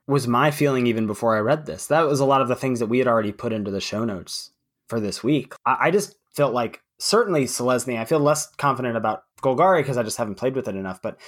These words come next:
Selesnya just feels caught between two different kinds of decks, and its commons are just too weak. Green's commons are just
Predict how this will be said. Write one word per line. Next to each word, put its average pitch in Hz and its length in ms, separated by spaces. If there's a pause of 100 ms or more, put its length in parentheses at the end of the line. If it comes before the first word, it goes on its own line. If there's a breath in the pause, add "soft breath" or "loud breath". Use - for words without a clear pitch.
(120)
Selesnya 180 460
just 123 200
feels 127 420
caught 143 400
between 120 480
two - 220
different 131 260
kinds 113 220
of 98 80
decks, 139 380 (220 loud breath)
and 117 140
its - 140
commons 147 420
are 107 160
just 104 300 (160)
too - 240
weak. 185 420
Green's 170 340
commons 147 380
are 98 80
just 92 260